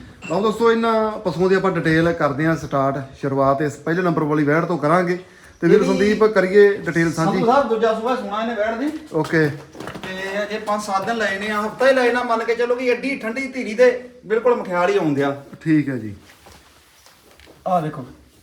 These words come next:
Speaker 2: ਕੋਈ ਉਹੋ ਜਿਹੀ ਗੱਲ ਨਹੀਂ ਕਿ ਬਹੁਤ ਜ਼ਿਆਦਾ ਠੰਡੀ ਧੀਰੀ ਵੱਛੀ ਹੈ।
Speaker 1: ਲਓ ਵੀ ਦੋਸਤੋ, ਕਰੋ ਚੈੱਕ, ਠੰਡੀ ਧੀਰੀ ਆ, ਸੀਲ ਸਲਾਗਾ, ਠੀਕ ਆ ਜੀ।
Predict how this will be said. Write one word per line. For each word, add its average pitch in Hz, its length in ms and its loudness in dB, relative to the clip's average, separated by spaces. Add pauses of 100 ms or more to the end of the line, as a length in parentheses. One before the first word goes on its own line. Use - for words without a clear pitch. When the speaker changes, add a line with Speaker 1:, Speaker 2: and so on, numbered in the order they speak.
(340)
Speaker 2:
ਕੋਈ 208 180 -6
ਉਹੋ 220 220 -4
ਜਿਹੀ 226 140 -8
ਗੱਲ 185 260 4
ਨਹੀਂ 202 140 -6
ਕਿ 208 140 -8 (920)
ਬਹੁਤ 202 320 2
ਜ਼ਿਆਦਾ 190 220 4
ਠੰਡੀ 180 220 -4
ਧੀਰੀ 143 260 -6
ਵੱਛੀ 127 260 -10
ਹੈ। 123 60 -14 (280)
Speaker 1:
ਲਓ 160 220 4
ਵੀ 175 60 4
ਦੋਸਤੋ, 180 260 0
ਕਰੋ 170 220 4
ਚੈੱਕ, 170 380 0 (460)
ਠੰਡੀ 170 200 4
ਧੀਰੀ 175 360 2
ਆ, 180 120 8
ਸੀਲ 165 320 2
ਸਲਾਗਾ, 151 340 2
ਠੀਕ 151 160 0
ਆ 170 60 2
ਜੀ। 165 120 0